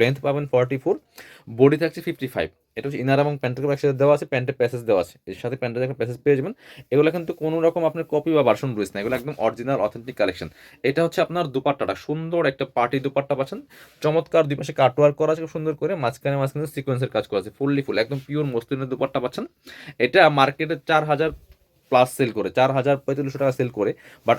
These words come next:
আমরা কিন্তু আপনাদেরকে আরও কম প্রাইসে দিব ইনশাল্লাহ, মার্কেট চ্যালেঞ্জিং প্রাইসে দিয়ে দিব। এগুলো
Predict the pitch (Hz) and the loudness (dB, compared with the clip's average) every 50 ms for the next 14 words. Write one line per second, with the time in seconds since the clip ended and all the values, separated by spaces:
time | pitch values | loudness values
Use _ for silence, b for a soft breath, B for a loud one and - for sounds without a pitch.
0 | - 131 135 135 151 147 165 160 151 139 139 139 147 139 143 139 127 131 127 - | 2 0 2 2 0 0 -2 -4 -2 -2 -2 0 0 -2 0 0 0 0 0 -2
1 | 139 139 135 135 123 113 113 98 104 92 92 101 98 - 117 113 104 107 107 - | -2 -2 2 2 2 2 2 -2 -6 -8 -8 -10 -8 -6 -6 -6 -2 -2 -4 -2
2 | - 139 139 - - 120 117 117 120 107 117 120 120 117 117 123 113 120 180 233 | -2 -6 -6 -4 -2 -2 -2 -4 -2 -2 0 0 0 0 -2 -4 -2 -4 -4 -6
3 | - _ - - 117 131 139 | -8 _ -10 -6 -2 0 0